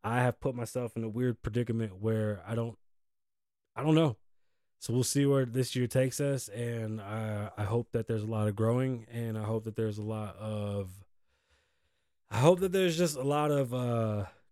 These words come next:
good changes once again. Last year was a year of a lot of changes, a lot of growth, and this year I hope it continues to be the same. And interestingly enough, life is, uh, forever growing. Very awesome. Mental health might not be the best. That's why I took off last week.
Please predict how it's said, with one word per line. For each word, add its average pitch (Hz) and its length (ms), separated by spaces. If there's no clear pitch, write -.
good 151 240
changes 113 640
once 113 260
again. 107 280
Last 117 360
year 127 140
was 120 180
a 110 60
year 127 200
of 113 100
a 120 40
lot 117 220
of 98 60
changes, 131 500
a 113 40
lot 110 200
of 101 80
growth, 120 420
and 107 220
this 110 240
year 117 320
I 113 140
hope 127 220
it 131 120
continues 135 400
to 131 60
be 135 100
the 131 80
same. 131 360
And 123 120
interestingly 127 580
enough, 131 300
life 127 360
is, 131 540
uh, 131 420
forever 143 400
growing. 135 360
Very 120 260
awesome. 135 540
Mental 147 340
health 151 240
might 131 260
not 120 200
be 123 100
the 110 80
best. 120 320
That's - 80
why 143 140
I - 20
took 147 220
off 160 180
last 101 300
week. 95 160